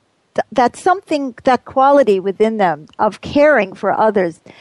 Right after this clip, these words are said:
that is so extraordinary. And we have to get beyond just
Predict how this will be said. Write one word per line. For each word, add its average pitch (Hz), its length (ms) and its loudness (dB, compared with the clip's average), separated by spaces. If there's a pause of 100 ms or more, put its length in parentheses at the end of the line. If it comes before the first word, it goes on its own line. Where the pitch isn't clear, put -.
(220)
that 254 180 2
is 226 140 2
so 285 360 2
extraordinary. 220 960 0
And 190 220 -6
we 226 120 4
have 254 340 -2
to 254 100 -2
get 214 280 0
beyond 214 420 0
just 196 300 -2